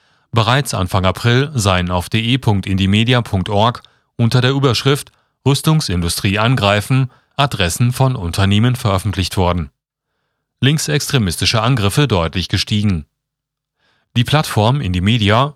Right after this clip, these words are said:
wird als Austauschmedium auch für linksextremistische Inhalte bewertet und von Verfassungsschutzbehörden beobachtet. Laut Verfassungsschutzbericht seien zweitausendeinundzwanzig im Südwesten linksextremistische Angriffe deutlich angestiegen.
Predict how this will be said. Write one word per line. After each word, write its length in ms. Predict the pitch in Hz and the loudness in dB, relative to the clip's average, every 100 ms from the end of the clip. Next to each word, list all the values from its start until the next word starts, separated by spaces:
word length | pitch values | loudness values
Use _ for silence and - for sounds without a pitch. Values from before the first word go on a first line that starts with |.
| - | -6
wird 240 | 104 98 | -2 2
als 200 | 107 95 | 2 0
Austauschmedium 1000 | 120 139 - 95 90 104 107 131 139 147 | -2 -2 0 0 0 0 2 2 0 -2
auch 180 | 123 131 | -2 0
für 140 | - 147 | 0 0
linksextremistische 1000 | 90 80 117 - - 131 95 - - 113 | 0 -2 -4 -4 -2 -2 -2 -2 -4 0
Inhalte 340 | 123 123 110 | 0 0 0
bewertet 540 | 98 92 87 95 85 - _ _ _ - | 0 0 0 0 -4 -8 _ _ _ -2
und 180 | 117 117 | 0 2
von 180 | 123 117 | 0 0
Verfassungsschutzbehörden 1200 | 120 143 - 117 - 95 - 147 123 85 78 85 | 0 0 0 -2 0 -4 -2 0 2 2 -2 -2
beobachtet. 640 | 95 104 110 - 87 - _ _ _ _ _ _ _ | 0 0 0 -2 -4 -6 _ _ _ _ _ _ _
Laut 240 | 117 117 - | 0 0 2
Verfassungsschutzbericht 1120 | 131 147 131 113 - 95 - 110 139 - - | 0 0 0 0 -2 -4 -2 0 0 -2 -6
seien 340 | 120 107 127 147 | -2 0 2 0
zweitausendeinundzwanzig 1500 | 160 143 95 90 87 92 107 131 110 - 101 107 139 135 - | 0 0 0 -2 -2 -2 0 2 0 0 0 0 0 0 -2
im 140 | 98 | -2
Südwesten 720 | 101 95 104 117 120 113 139 - _ - | 0 0 0 0 0 0 0 -6 _ -2
linksextremistische 1120 | 131 156 - - - 131 123 85 98 - 110 | -2 0 -4 -4 -2 0 0 0 -2 -2 0
Angriffe 480 | 107 120 117 156 135 | 0 2 0 0 0
deutlich 420 | 87 82 98 107 | 0 0 -2 -2
angestiegen. 600 | 110 120 - 104 92 80 | 0 0 0 -2 -2 -4